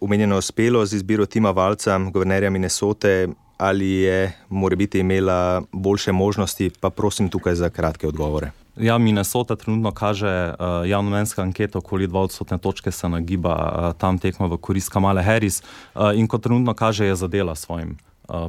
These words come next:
Speaker 2: podpredsedniškim kandidatom. Gre za izkušenega politika, eh, guvernerja Minnesote, nekdanjega kongresnika,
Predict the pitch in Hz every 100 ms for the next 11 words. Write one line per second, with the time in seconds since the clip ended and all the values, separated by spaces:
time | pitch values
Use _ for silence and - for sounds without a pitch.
0 | - 87 - 78 87 85 80 95 87 85
1 | 90 95 98 92 90 95 92 87 - 101
2 | - 95 90 87 - 107 110 104 - 90
3 | 85 85 90 82 87 92 98 95 92 85
4 | 85 - 101 - 87 82 87 90 90 85
5 | - 92 104 104 - 90 80